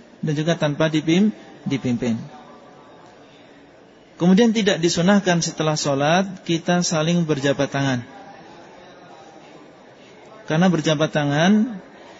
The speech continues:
ini disunahkan ketika kita saling bertemu. Rasulullah sallallahu alaihi wasallam bersabda, "Ma min muslimaini yaltaqiyani fayatasafahan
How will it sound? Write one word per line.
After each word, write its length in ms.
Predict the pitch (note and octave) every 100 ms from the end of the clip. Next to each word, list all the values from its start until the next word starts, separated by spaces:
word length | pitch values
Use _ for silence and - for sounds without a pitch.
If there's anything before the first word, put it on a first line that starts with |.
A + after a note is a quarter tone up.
| -
ini 240 | E3+ F#3
disunahkan 720 | F3 E3 D#3+ D#3+ D3 D3 F#3
ketika 400 | F3 D#3 D#3 E3
kita 240 | D#3+ D#3+ E3+
saling 300 | E3 D#3 D3
bertemu. 480 | D3 C#3 C3+ B2+ A#2+ B2 - - - - - - - - - - - - - - - -
Rasulullah 400 | - D3 F#3+ G#3
sallallahu 160 | F3+ F3
alaihi 80 | F3+
wasallam 200 | E3 D3+
bersabda, 320 | D#3 C#3+ D#3 F#3+ - - - - - -
"Ma 320 | D#3+ F#3+ F#3+
min 160 | F#3 F3+
muslimaini 800 | F3 E3+ D#3+ D#3+ E3 D#3+ C#3+ A2+ - - - - - - - - - - - - - - - - - - - -
yaltaqiyani 1160 | E3 F3+ F3+ F3 E3+ E3+ E3+ E3 D3 B2 A#2+ -
fayatasafahan 1040 | D#3+ E3 E3 E3 F3 E3 D#3+ D3+ E3+ G#3+